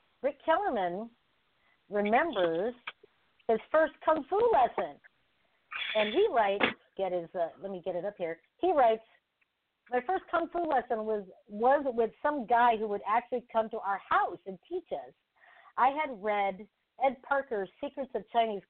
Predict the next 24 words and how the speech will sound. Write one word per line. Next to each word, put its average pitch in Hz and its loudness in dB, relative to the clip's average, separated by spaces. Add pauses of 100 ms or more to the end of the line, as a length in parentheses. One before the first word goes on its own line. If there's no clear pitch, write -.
Karate, 196 0 (280)
and 208 -8
he 247 -4
did 226 0
many 262 -2
of 202 -10
the 196 -8
things 220 -4
that 196 -4
were 190 -6
in 214 -6
that 175 -4
book. 277 4 (600)
I 233 4
was 196 -2 (160)
so 247 6 (120)
stoked." 254 0 (280)
Apparently, 240 2
he 196 -8
read 202 -4
the - -12
same 190 -6
book. 196 -6
<laughs> - -20